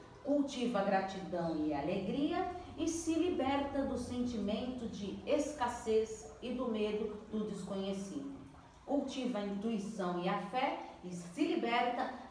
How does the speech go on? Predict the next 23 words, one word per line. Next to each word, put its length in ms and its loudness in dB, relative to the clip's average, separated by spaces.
da 120 2
necessidade 880 0
de 100 -6
certezas. 920 -6
Cultiva 560 -2
a 60 -2
criatividade 1120 2
e 60 -6
se 160 -6
liberta 640 2
da 160 0
comparação. 720 -4
Cultiva 440 2
o 60 4
lazer 480 8
e 100 0
o 40 -2
descanso 800 2
e 80 -4
se 320 -2
liberta 640 2
da 440 0
exaustão 920 6